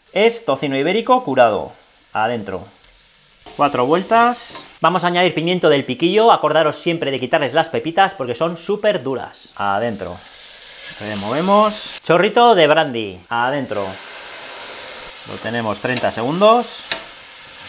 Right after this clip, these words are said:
Y ahora ponemos tomate natural cortado. Trozos ni muy grandes ni muy pequeños. Le ponemos un poquito de azúcar y la vamos a pochar ligeramente. Luego le vamos a poner shiitakes deshidratadas. Mirad, es esta seta.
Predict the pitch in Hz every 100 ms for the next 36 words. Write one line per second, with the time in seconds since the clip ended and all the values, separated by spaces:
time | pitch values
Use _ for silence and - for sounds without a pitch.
0 | - - - - 151 160 165 190 202 -
1 | 156 165 151 147 147 185 220 202 - 117
2 | - 117 90 - - 143 160 190 160 151
3 | 156 147 190 196 190 156 143 135 101 95
4 | 92 92 - - - - - 123 131 147
5 | 160 127 120 - 160 135 117 104 113 117
6 | 185 190 233 240 233 - 120 127 147 147
7 | 139 135 139 180 156 127 117 123 113 95
8 | 90 82 85 - 160 170 196 196 185 180
9 | 190 196 170 165 190 202 180 160 139 123
10 | 131 107 82 - - 131 131 117 - 160
11 | 156 143 143 123 107 101 82